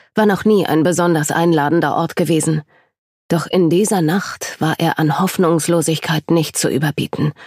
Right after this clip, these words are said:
Trostlos und grau hatte sich die Dämmerung über die weiten Felder gelegt,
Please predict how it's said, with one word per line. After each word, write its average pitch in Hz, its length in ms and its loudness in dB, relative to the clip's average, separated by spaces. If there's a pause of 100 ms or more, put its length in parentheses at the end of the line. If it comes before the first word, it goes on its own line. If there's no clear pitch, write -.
(800)
Trostlos 165 600 0
und 160 160 0
grau 160 340 0
hatte 151 200 -4
sich 156 200 -2
die 170 120 0
Dämmerung 160 560 2
über 139 220 -2
die 143 120 0
weiten 156 320 0
Felder 165 320 0
gelegt, 165 420 0